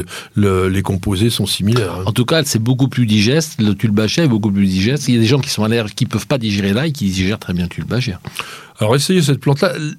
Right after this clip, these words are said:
Speaker 1: La rusticité, elle est moyenne aussi, hein.
Speaker 2: Oui.
Speaker 1: C'est... Bon, mais
Speaker 2: Moins de
Speaker 1: c'est
Speaker 2: dix.
Speaker 1: très décoratif comme, euh, comme plante.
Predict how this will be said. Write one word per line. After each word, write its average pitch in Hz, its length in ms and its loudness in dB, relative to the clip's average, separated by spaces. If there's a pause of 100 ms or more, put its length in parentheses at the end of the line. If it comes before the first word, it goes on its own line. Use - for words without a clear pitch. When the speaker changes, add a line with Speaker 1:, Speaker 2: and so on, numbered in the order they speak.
Speaker 1:
La 131 180 4
rusticité, 165 640 2
elle 143 140 4
est 117 40 4
moyenne 143 480 6
aussi, 143 440 2
hein. 120 200 2
Speaker 2:
Oui. 101 180 0
Speaker 1:
C'est... 95 520 2 (500)
Bon, 98 140 0 (180)
mais 117 200 2
Speaker 2:
Moins 185 100 -2
de 208 60 -2
Speaker 1:
c'est 127 160 2
Speaker 2:
dix. 113 140 4 (300)
Speaker 1:
très 151 200 2
décoratif 123 800 -2
comme, 110 140 0
euh, 95 260 -4
comme 107 220 0
plante. 92 220 -2